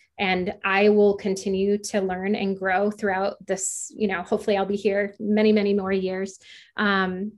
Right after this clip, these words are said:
so I think just being open to feedback and being open to learning is really important. Um, but I think, I mean, I definitely had that thought in my head of, "I can't do this if I don't know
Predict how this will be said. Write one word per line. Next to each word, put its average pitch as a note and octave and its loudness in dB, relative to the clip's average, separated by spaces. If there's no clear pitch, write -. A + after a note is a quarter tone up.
so - 0
I A3+ 6
think B3+ 4
just A#3 0
being G3+ 4
open G#3 2
to F#3 -4
feedback G#3+ 0
and F#3+ -2
being G3 2
open A3 0
to A3+ -6
learning G#3+ 2
is A3+ -2
really A3 2
important. A3+ -2
Um, F#3+ -2
but A3 2
I G#3+ 6
think, A3+ 2
I A3 6
mean, A3+ 8
I A3+ 6
definitely A3+ 2
had G3 -2
that F#3+ -2
thought F3 -2
in G3 2
my F3+ 0
head F3+ -2
of, F#3+ 0
"I G3+ 4
can't G#3 0
do F#3+ 4
this A#3+ 0
if G3+ -2
I F#3 2
don't F#3 0
know F3+ 0